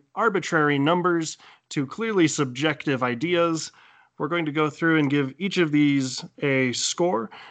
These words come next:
And I also have bonus points to award at the end of the episode as we tabulate. Um, uh, but I would like each of you to give just a numbered score between one and ten, with one being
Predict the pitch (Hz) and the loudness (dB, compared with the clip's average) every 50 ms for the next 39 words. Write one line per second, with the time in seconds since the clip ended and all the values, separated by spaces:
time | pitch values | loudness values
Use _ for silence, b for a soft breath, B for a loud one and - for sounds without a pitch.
0 | B - 220 240 254 247 240 233 214 - 220 214 196 170 165 180 180 185 185 175 | B -4 -2 0 0 2 2 2 0 0 -2 -4 -4 -4 -2 0 0 2 2 0
1 | - - - 180 170 156 147 - - - 160 156 156 156 156 151 147 143 135 135 | 0 0 2 2 2 2 2 -2 -2 0 0 2 4 4 6 6 6 4 4 0
2 | - - - 151 143 143 143 - _ - 151 147 143 143 139 131 135 131 131 - | -4 -6 -2 0 0 -2 -2 -6 _ -6 -4 -2 -2 -2 -2 -2 0 -2 -2 -2
3 | - - - - - - 135 123 123 117 127 131 127 120 127 - 135 135 135 131 | -6 -12 -12 -8 -4 -4 -2 -2 -2 -2 -2 -2 -2 -2 -2 -2 0 0 0 0
4 | 135 120 113 110 104 101 - - - B B B B B B B B B B B | 0 -2 -4 -6 -8 -12 -16 -20 -20 B B B B B B B B B B B
5 | B B _ _ 147 147 147 143 143 139 139 135 - _ _ _ _ _ _ 165 | B B _ _ 2 4 6 6 4 4 2 -2 -6 _ _ _ _ _ _ -2
6 | 147 147 147 147 147 147 151 156 - - - _ _ _ _ _ _ _ _ _ | 0 0 2 0 -2 -4 -8 -10 -14 -16 -20 _ _ _ _ _ _ _ _ _
7 | _ _ _ _ _ _ _ _ - - - 175 196 196 214 208 - - - - | _ _ _ _ _ _ _ _ -8 -2 2 4 4 4 2 -2 -6 -14 -18 -8
8 | - 143 143 143 143 143 147 151 151 143 - - 208 208 196 - 165 156 180 220 | -4 0 0 2 2 0 0 0 0 -2 -4 -6 -8 -8 -8 -8 -10 -10 -8 -8
9 | 226 226 190 - 170 139 165 180 180 165 151 160 165 156 - - - 147 143 135 | -8 -8 -8 -8 -6 -4 -2 -2 -2 -2 -4 -4 -4 -4 -4 -2 0 0 0 2
10 | 135 160 190 190 185 165 135 - - 165 170 165 165 151 143 139 - 147 135 127 | 0 0 0 0 0 -2 -2 -4 -2 0 2 2 2 0 -2 -6 -4 -4 -2 0
11 | 123 120 117 117 135 175 196 196 196 - - - 139 131 123 123 117 - - - | 0 -2 -2 0 0 0 0 0 -2 -2 -2 0 0 2 2 0 -2 -4 -8 -4
12 | - 180 208 202 202 202 202 202 196 147 139 127 - 139 147 165 170 165 160 156 | 0 2 2 4 4 2 0 0 0 0 0 0 0 0 2 4 4 4 4 2
13 | 143 151 143 139 135 135 131 131 127 123 123 b | 2 2 2 4 4 2 2 0 -2 -4 -6 b